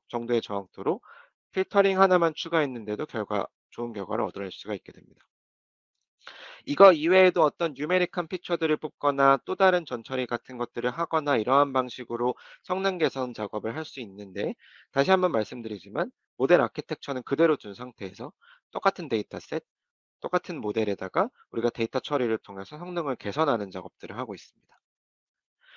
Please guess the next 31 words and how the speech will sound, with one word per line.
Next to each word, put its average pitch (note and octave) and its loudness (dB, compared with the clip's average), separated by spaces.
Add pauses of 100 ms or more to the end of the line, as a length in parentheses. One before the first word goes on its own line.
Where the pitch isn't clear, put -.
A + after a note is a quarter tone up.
(380)
앞서 G#3 6
제가 F3+ 6
이제 D#3+ 4
타임 F#3+ 0
프리퀀시 F#3 -4
트랜스포메이션 D#3 -2
자체가 B2+ 4
많은 G#2+ 0
신호 E3+ -6
처리 D#3 -2
어플리케이션에서 A#2+ -2
적용이 A2 -8
되-, A2 -10 (160)
되고 A#2+ -2
있다. G2+ -6 (340)
라고 A2+ 4
말씀을 B2 0
드렸는데 B2+ -2 (280)
그 D3+ 2
부분도 D#3+ 2
한번 C#3+ 4
짚고 - -8
넘어가 A2 0
보도록 G#2 -8
하면요. B2 -8 (420)
동일하게 F3+ 4 (360)
앞서 D#3 4
하이패스 F#3+ 0
필터를 E3 2
통과한 E3+ 4
데이터들을 C3 2